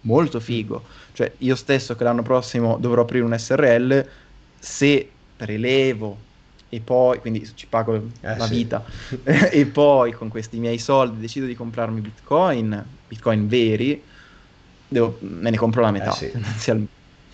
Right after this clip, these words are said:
Speaker 1: Se invece li lascio all'interno dell'azienda e li, l'azienda si compra questo, credo sia un E T N o svedese, norvegese, non mi ricordo, svedese penso,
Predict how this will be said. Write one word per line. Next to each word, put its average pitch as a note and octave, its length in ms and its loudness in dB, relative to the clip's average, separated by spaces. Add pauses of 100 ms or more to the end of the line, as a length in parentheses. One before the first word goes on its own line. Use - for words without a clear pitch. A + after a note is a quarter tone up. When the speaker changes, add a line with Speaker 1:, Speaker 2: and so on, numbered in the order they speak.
(420)
Speaker 1:
Se - 200 0
invece C#3+ 460 6
li G2 100 -8
lascio B2 260 0
all'interno C3+ 340 0
dell'azienda A#2 760 0
e - 80 -4
li, G#2+ 180 -2
l'azienda A#2 520 2
si A2 140 -6
compra A#2 460 0
questo, A2+ 440 -4
credo F3+ 220 0
sia E3+ 140 -2
un C#3+ 80 4
E C#3+ 80 2
T C#3 80 -6 (200)
N E3 520 2 (540)
o E3+ 80 2
svedese, B2 640 0
norvegese, A#2 460 -2
non A#2 100 -2
mi C3 60 0
ricordo, B2 520 -4
svedese G#2+ 540 2
penso, A2 560 0